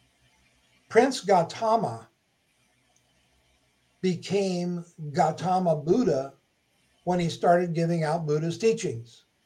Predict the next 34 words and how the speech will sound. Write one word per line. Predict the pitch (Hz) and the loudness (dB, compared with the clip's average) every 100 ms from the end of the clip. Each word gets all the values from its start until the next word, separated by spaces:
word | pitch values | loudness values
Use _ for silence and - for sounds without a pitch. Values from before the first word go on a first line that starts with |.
| _ _ _ _ _ | _ _ _ _ _
He | - 208 | 0 2
was | 247 165 | 4 2
a | 160 | -2
very | 135 175 214 247 247 | -2 2 4 4 2
advanced | 196 185 196 208 - | 0 -2 -2 -4 -6
disciple | 156 - 185 202 185 160 160 | -10 0 0 2 -2 -4 -4
of | 156 151 | -4 -4
the | 160 | -4
Buddha. | 196 277 175 120 - _ _ _ _ _ _ _ _ _ _ - | -4 -2 -2 -4 -14 _ _ _ _ _ _ _ _ _ _ -4
And | 156 151 | -2 0
he | 165 277 | 0 0
agreed | 294 190 180 165 165 190 180 170 _ _ _ _ _ _ | -2 0 2 2 0 -2 -6 -16 _ _ _ _ _ _
at | 170 175 | 2 4
a | |
certain | - 202 233 233 | 2 2 0 2
age, | 233 180 175 214 - - - _ _ | 0 2 0 -2 -6 -20 -20 _ _
and | 147 147 | -8 -4
he | 165 | -4
did, | 170 165 165 | -2 0 0
he | 214 180 | -2 -4
evolved | 180 160 156 160 190 185 | -2 2 4 4 0 -2
and, | 165 160 123 - _ | -6 -6 -8 -20 _
and | 143 135 | -10 -6
grew | 123 180 208 | 2 6 8
up | 180 185 185 | 8 6 4
and | 190 175 | -4 -2
matured. | 175 170 180 175 180 185 170 _ _ - | -4 -4 -2 0 0 -2 -4 _ _ -4
And | 165 | 0
when | 170 | 2
he | 165 | 2
reached | 170 226 - | 0 -2 0
that | 220 196 185 | 4 6 6
age, | 214 220 170 170 - - _ _ _ _ _ _ | 4 4 2 -2 -6 -16 _ _ _ _ _ _
he, | - 254 262 | -2 0 0